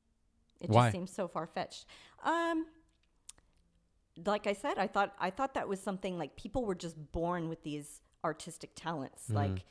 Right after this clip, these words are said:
Speaker 1: I knew I couldn't draw. I know I can't sing, you know, so <laughs>
Speaker 2: Yeah.
Speaker 1: for me,
Speaker 2: Yeah.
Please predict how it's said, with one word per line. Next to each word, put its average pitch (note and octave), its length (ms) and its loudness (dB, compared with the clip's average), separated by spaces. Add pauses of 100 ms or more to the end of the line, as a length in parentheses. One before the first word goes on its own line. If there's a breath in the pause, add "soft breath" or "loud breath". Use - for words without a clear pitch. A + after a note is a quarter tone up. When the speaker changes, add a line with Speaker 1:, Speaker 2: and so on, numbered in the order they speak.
(160)
Speaker 1:
I G3+ 120 4
knew F#3+ 180 2
I D#3 100 2
couldn't D#3+ 320 -4
draw. C#3+ 320 -2 (840)
I G3 120 4
know G3+ 160 4
I E3+ 60 2
can't E3+ 260 -8
sing, D#3+ 500 -4 (320 soft breath)
you A3+ 120 2
know, A3 260 6
so A#3+ 280 6 (280)
<laughs> - 240 6
Speaker 2:
Yeah. D#3+ 380 10
Speaker 1:
for C#4 100 6
me, D4+ 400 6
Speaker 2:
Yeah. C#3 280 8